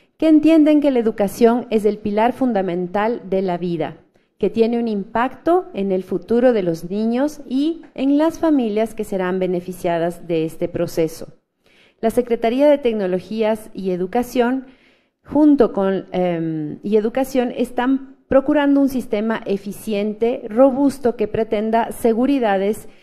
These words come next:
y garantías a los beneficiarios. Estará habilitado el sistema de inscripción desde el diecinueve de junio a las cero horas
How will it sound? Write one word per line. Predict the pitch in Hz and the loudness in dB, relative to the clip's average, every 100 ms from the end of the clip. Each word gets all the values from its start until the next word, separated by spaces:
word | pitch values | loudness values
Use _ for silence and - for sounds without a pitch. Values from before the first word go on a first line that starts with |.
| _ _ | _ _
y | - 240 | -4 2
garantías | 240 214 214 208 208 196 196 - - | 2 2 -2 -4 -2 0 -2 -6 -10
a | 185 | -4
los | 175 180 | -2 -2
beneficiarios. | 175 170 175 156 143 107 78 62 - - _ _ _ _ _ _ | -2 -4 -8 -10 -8 -6 -8 -14 -18 -20 _ _ _ _ _ _
Estará | 185 180 208 214 | -4 0 2 4
habilitado | 226 233 233 262 277 285 277 | 4 2 -4 -2 0 4 4
el | 233 | 2
sistema | 202 - 196 202 | -6 -6 -6 -4
de | 202 | -4
inscripción | 214 - 277 277 - 285 302 349 - _ _ _ | -4 -6 -8 -6 0 2 2 -2 -8 _ _ _
desde | 214 202 208 | -2 0 0
el | 190 | -2
diecinueve | 208 - 208 214 233 247 | -2 -4 -4 0 2 2
de | 214 | 2
junio | - 254 269 262 294 370 - | -2 -2 0 2 2 0 -6
a | 185 | -6
las | 185 | -6
cero | 180 - 220 220 208 | -4 0 4 6 6
horas | 208 233 311 - | 4 4 -2 -6